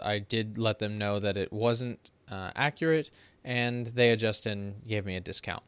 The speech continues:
But for Bricklink, most of the time when they do bag them up, they have their own little individual bags, um, that they can put in packaged envelopes, or depending on how big the size, you can put it in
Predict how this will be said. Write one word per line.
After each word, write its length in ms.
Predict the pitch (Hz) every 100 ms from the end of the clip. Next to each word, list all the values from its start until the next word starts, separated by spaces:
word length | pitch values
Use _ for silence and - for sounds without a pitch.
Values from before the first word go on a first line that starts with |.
| _ - - - - - _ -
But 200 | 131 -
for 140 | 147
Bricklink, 500 | 135 147 143 139 156 - - -
most 260 | 123 123 143
of 60 |
the 80 | 123
time 260 | 123 113 113
when 120 | 110
they 160 | 107
do 280 | 101 - 107
bag 320 | 120 107 104
them 160 | 117 107
up, 220 | 98 127
they 160 | 113 110
have 320 | 110 107 - - -
their 240 | 135 156
own 240 | 151 151 -
little 360 | 110 117 127 127
individual 460 | 143 139 139 139
bags, 460 | 135 90 87 113 - - - -
um, 380 | 101 98 98 107
that 180 | 117 107
they 120 | 107
can 160 | 107 101
put 280 | - 107 -
in 500 | 110 107 104 104 - - -
packaged 440 | 101 92 107 - -
envelopes, 500 | 95 107 117 135 - -
or 300 | 143 135 147
depending 420 | 117 110 101 101
on 120 | 95
how 160 | 92 95
big 240 | 98 95
the 80 | 107
size, 500 | - 101 92 95 - -
you 160 | - 107
can 180 | 107 95
put 160 | - 98
it 120 | -
in 360 | 110 110 110